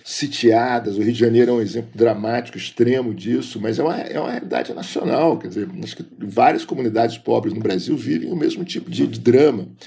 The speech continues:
Então, como é que a gente vai poder discutir problemas dessa magnitude, graves, sérios, complexos, com fórmulas tão simplificadas, do tipo,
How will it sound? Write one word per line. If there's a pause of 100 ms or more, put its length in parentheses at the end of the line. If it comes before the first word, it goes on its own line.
(400)
Então,
como
é
que
a
gente
vai
poder
discutir (400)
problemas
dessa (220)
magnitude, (300)
graves,
sérios,
complexos,
com
fórmulas
tão
simplificadas,
do
tipo,